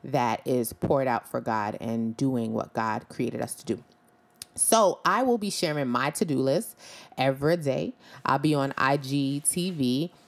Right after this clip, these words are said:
um, sharing my to-do list with everyone. I sat down last night finally and made my to-do list for the month, and then I broke it down for, for, um, each week,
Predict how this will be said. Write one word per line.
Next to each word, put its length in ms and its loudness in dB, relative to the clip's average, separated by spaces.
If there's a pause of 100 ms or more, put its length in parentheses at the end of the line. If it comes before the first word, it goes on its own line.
(220)
um, 460 0
sharing 340 0
my 100 0
to-do 240 -2
list 200 0
with 200 -2
everyone. 680 0 (100)
I 580 0 (260)
sat 360 -2
down 260 0
last 280 0
night 280 0 (100)
finally 480 0
and 200 0
made 180 2
my 380 0
to-do 320 0
list 260 -2
for 80 2
the 100 0
month, 480 0
and 140 0
then 100 0
I 60 0
broke 260 0
it 80 -2
down 380 -2
for, 680 0 (200)
for, 460 2
um, 280 0
each 240 -4
week, 340 0